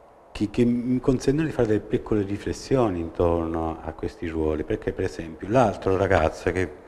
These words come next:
parlo qua di questo Salvatore, no? Che insieme a me era partito, eh, in cerca di questi colori che non esistevano, già il fatto che sei un ragazzino, dodicenne, che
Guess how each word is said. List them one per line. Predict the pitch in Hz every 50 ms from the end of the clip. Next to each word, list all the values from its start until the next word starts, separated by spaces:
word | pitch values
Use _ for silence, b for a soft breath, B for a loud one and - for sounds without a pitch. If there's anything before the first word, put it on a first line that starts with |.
| B B B B B
parlo | - 101 90 85
qua | - 101 87
di | - -
questo | - - 98 - -
Salvatore, | - - 107 85 85 90 82 - 90 78 73 76 71 71 73 71 - - B B B B B B B
no? | - 82 87 - - - B B B B B B B B
Che | - - 87
insieme | 85 - - 95 90
a | 87
me | 87 92 92 90 85 85
era | 82 82
partito, | 80 - 82 78 - - - - 87 87 - - 87 82 80 78 76 - - - - - B B B B B B B B B B B B B B -
eh, | - 82 80 78 76 76 78 78 78 80 82 80 78 76 78 78 76 76 76 69 71 - - - - - - - - - - - - - - - - - - 87
in | 98 98 90
cerca | - - 101 98 98 - -
di | 92
questi | 87 - 95 - - -
colori | - - 98 92 90 92 98 92
che | 92 -
non | 90 90 90 90
esistevano, | 85 - - - - - - - - 110 101 90 82 80 80 82
già | 85 101 101
il | 95 87 87 87 87 85
fatto | 82 - 101 98 -
che | - 92
sei | - - 104 95
un | 92 90 90 87 85 85
ragazzino, | 87 101 98 101 98 - - - - 92 85 78 76 69 - B B B B B B B B B B B B -
dodicenne, | - 98 107 104 104 101 - - 104 92 85 80 76 - - - - - - - - B B B B - -
che | - - 98 92